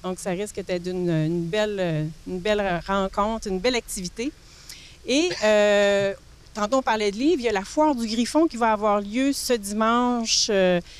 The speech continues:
euh, c'est la, la fameuse Foire du Griffon que tout le monde connaît. Là, ça fait plusieurs années que ça, ça se déroule. Et, euh, il y aura un atelier, euh, d'at-,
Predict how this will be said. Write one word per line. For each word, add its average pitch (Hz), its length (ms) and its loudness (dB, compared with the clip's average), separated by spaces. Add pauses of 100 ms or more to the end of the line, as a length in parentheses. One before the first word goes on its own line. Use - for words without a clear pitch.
(240)
euh, 175 300 0
c'est - 200 -6
la, 165 160 0
la 180 140 -2
fameuse 208 460 -2
Foire 233 260 0
du 196 80 -14
Griffon 226 340 -8
que 226 80 -4
tout 208 140 -6
le 196 60 -4
monde 208 220 -2
connaît. 208 380 0
Là, 233 100 -6
ça - 120 -12
fait 202 100 -6
plusieurs 214 360 -4
années 196 200 -4
que - 60 -14
ça, 175 260 -4
ça 185 160 -8
se 175 60 -6
déroule. 220 400 -2 (440)
Et, 196 260 2
euh, 185 280 4
il 180 100 -2
y 196 120 2
aura 202 220 2
un 233 100 0
atelier, 214 580 0
euh, 190 160 4
d'at-, 185 160 -2